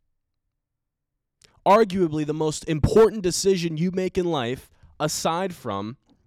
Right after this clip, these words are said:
giving your heart to Jesus, is who you're going to link yourself up for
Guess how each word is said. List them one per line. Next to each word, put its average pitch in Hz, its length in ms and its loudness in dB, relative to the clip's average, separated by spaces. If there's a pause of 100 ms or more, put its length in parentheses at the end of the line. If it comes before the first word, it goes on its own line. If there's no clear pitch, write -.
(680)
giving 165 240 0
your 156 120 2
heart 160 200 2
to 139 80 -4
Jesus, 131 640 -6 (460)
is 160 160 -2
who 262 260 0
you're 214 240 -2
going 190 260 -4
to 156 100 -6
link 165 340 -8
yourself 156 440 -4
up - 180 -4
for 107 380 -4